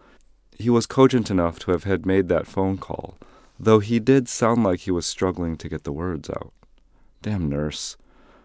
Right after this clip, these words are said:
What if that was the last conversation I would ever have with him? What if I was the last loved one he would ever talk to? The gravity of his possible death felt like a burden,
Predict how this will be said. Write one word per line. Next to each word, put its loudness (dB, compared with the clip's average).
What 6
if 0
that 6
was 2
the 4
last 0
conversation -6
I -4
would -2
ever -6
have -8
with -12
him? -14
What 2
if -4
I 2
was 4
the 2
last 2
loved 0
one -2
he -8
would -2
ever -4
talk -12
to? -12
The 0
gravity 2
of -2
his -8
possible -6
death -4
felt -6
like -8
a -8
burden, -4